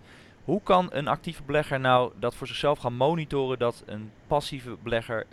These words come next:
ehm, want daar zit natuurlijk ook heel veel verschil in, daar gaan we het zo meteen over hebben, uiteindelijk een beter resultaat behaalt,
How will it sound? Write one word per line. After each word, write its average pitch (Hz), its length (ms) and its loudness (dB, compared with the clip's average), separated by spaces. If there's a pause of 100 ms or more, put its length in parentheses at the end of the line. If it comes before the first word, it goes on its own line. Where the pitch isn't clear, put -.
(120)
ehm, 98 320 -6 (140)
want 98 140 -10
daar 104 80 -2
zit 107 140 -12
natuurlijk - 100 -16
ook 117 100 -4
heel 139 100 -2
veel 143 80 -8
verschil - 260 -6
in, 139 60 -2
daar 135 100 -10
gaan 110 100 -6
we 104 60 -8
het - 100 -10
zo 110 80 -2
meteen 110 220 -4
over 135 220 -4
hebben, 127 220 -4 (560)
uiteindelijk 139 420 6
een 147 80 -6
beter 139 240 -2
resultaat 131 440 -6
behaalt, 110 320 -2